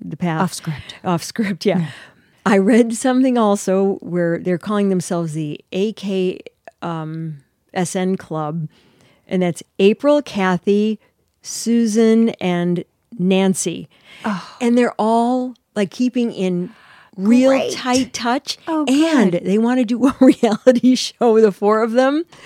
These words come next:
Speaker 1: sort of like Golden Girls.
Speaker 2: Oh,
Speaker 1: you
Speaker 2: God,
Speaker 1: know?
Speaker 2: that'd be so funny.
Speaker 1: Yeah.
Speaker 2: Oh, put 'em in a house for a month or a couple weeks.
Speaker 1: Yeah.
Speaker 2: Oh, 'cause they all have really fun personalities for T V.
Speaker 1: Uh-huh.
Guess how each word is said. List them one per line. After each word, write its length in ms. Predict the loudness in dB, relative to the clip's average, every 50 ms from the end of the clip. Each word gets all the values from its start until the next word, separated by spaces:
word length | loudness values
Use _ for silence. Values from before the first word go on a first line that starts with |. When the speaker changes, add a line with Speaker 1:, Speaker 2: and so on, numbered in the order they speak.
| -20 -20 -20 _ _ _ _ -20 -18
Speaker 1:
sort 260 | -12 -6 -2 -2 0
of 100 | 0 0
like 200 | 0 0 0 -2 -4 -10 -12 -6 0 2
Golden 380 | 2 4 4 4 4 4 4
Girls. 640 | 6 6 6 6 6 6 4 2 2 0 -2 -6 -4 -2
Speaker 2:
Oh, 380 | 2 2 4 4 4 2 0 0
Speaker 1:
you 120 | 0 2 2
Speaker 2:
God, 40 |
Speaker 1:
know? 280 | 2 2 0 -2 -4 -6 -8
Speaker 2:
that'd 220 | -14 -20 -18 _
be 120 | -12 -12 -12
so 320 | -12 -12 -12 -10 -10 -10 -12
funny. 360 | _ -10 -8 -8 -6 -2 0
Speaker 1:
Yeah. 600 | 0 2 2 0 0 0 0 0 0 -2 -2 -6 -12 _ -4 -2
Speaker 2:
Oh, 240 | 0 0 0 -2 -8 -18 _ _ _
put 140 | -6 -4 -2
'em 100 | -2 -2
in 80 | -2 -4
a 60 | -4
house 300 | -4 -4 -4 -4 -6 -6
for 200 | -8 -6 -4 -4
a 60 | -2
month 380 | -2 0 0 0 -2 -2 -4 -6
or 140 | -6 -6 -6
a 60 | -8
couple 320 | -6 -4 -4 -2 0 0 0
weeks. 320 | 0 0 -2 -2 -2 -4 -4
Speaker 1:
Yeah. 420 | -4 -4 -2 -2 -2 -4 -6 -8 -12 -18 -20 _ _ _ _ _ -2 0
Speaker 2:
Oh, 200 | 0 0 -2 -4 -8
'cause 140 | -10 -8 -4
they 120 | -4 -4 -4
all 220 | -4 -4 -4 -4
have 320 | -4 -6 -6 -8 -8 -8 -6
really 260 | -6 -4 -4 -4 -6
fun 680 | -8 -10 _ _ _ -4 -2 0 0 0 -2 -4 -6
personalities 720 | -8 -10 -10 -10 -8 -6 -4 -4 -2 -2 -4 -4 -6 -8 -10
for 140 | -12 -14 -10
T 200 | -6 -4 -4 -2
V. 240 | -2 -2 -2 0
Speaker 1:
Uh-huh. 380 | 0 0 0 0 0 -2 -2